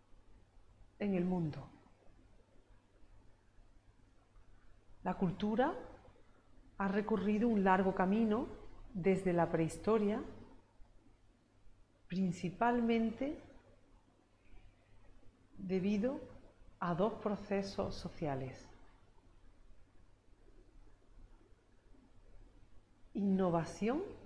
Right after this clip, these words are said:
y difusión de la cultura a través de la globalización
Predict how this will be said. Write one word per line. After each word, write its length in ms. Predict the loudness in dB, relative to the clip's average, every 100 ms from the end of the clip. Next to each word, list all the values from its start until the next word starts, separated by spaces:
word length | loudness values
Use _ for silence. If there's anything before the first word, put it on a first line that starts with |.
| -20 -20 -20 -20 -14 -2
y 140 | 2
difusión 760 | 2 2 -2 -6 -2 0 2 4
de 80 |
la 160 | 4 4
cultura 640 | 4 0 2 0 2 0 -2 -10 -16 -18 -18 -20 -20 -20 -20 -20 -20 -20 -20 -20 -6
a 120 | -2 2
través 400 | 4 6 6 4
de 100 | 2
la 140 | 4
globalización 1080 | 4 4 4 2 0 -2 -2 -2 -2 -2